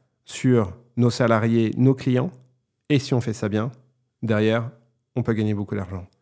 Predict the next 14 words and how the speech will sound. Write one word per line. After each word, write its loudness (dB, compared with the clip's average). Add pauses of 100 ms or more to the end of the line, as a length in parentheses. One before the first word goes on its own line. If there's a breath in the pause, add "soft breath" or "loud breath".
(160)
Mais -2
ça -6
sera -6
une -6
conséquence. -6 (380)
C'est -14
pas 0
une 0
cause, -8
c'est -14
pas -2
un 2
objectif -4
initial. -8